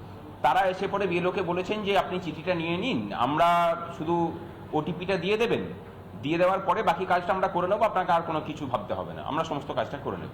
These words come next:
বিভিন্ন জায়গাতে বিএলওদেরকে ট্রেনিং ফেনিং সব হয়ে যাওয়ার পরে তাদেরকে, আহ, ডেকে পাঠানো হচ্ছে আলাদা করে, যে যাতে করে তারা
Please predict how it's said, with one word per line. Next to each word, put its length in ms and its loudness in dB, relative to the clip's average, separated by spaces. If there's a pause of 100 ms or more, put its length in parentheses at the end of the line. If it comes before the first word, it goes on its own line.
(120)
বিভিন্ন 320 0
জায়গাতে 460 2
বিএলওদেরকে 680 0
ট্রেনিং 380 0
ফেনিং 220 -2
সব 200 0
হয়ে 220 0
যাওয়ার 320 4
পরে 460 4
তাদেরকে, 560 0 (420)
আহ, 160 2 (120)
ডেকে 200 0
পাঠানো 300 2
হচ্ছে 300 0
আলাদা 260 4
করে, 340 2
যে 100 -2
যাতে 300 2
করে 160 -2
তারা 380 4